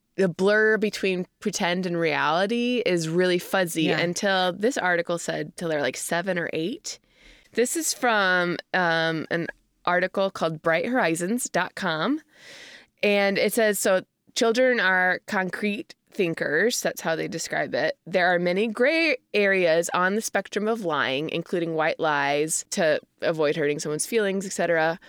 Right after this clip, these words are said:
Speaker 2: Mm-hmm.
Speaker 1: And, and then, of course, there are the caught with your hand in the cookie jar, but still trying to blame it on your brother type of lies that are obvious. But most lies are less so. Some lies are simply accepted, even encouraged,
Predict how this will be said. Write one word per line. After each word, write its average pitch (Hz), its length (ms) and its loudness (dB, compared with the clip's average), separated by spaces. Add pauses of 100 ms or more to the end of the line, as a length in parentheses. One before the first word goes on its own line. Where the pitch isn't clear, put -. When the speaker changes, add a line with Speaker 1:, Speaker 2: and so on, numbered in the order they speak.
Speaker 2:
Mm-hmm. 180 240 -4
Speaker 1:
And, 180 140 2
and 190 180 2
then, 214 100 2
of 208 140 0
course, 208 300 2
there 196 200 2
are 185 180 2
the 170 500 2
caught 196 240 0
with 185 140 0
your 180 80 2
hand 165 120 2
in 175 60 -2
the 202 80 -4
cookie 277 280 -2
jar, 233 280 2
but 190 140 -2
still 190 220 0
trying 170 320 -2
to 175 100 -6
blame 160 320 0
it - 80 -4
on 151 160 -2
your 160 100 -2
brother 254 400 2
type 247 220 -6
of 220 100 -8
lies 196 640 0 (360)
that 175 100 0
are 175 100 2
obvious. 175 680 0 (200)
But 190 320 2
most 208 280 0
lies 220 200 0
are 190 80 2
less 175 220 0
so. 156 180 0
Some 240 320 0
lies 190 460 0
are 190 140 -2
simply 180 420 -2
accepted, - 680 -2
even 185 220 -2
encouraged, - 840 -2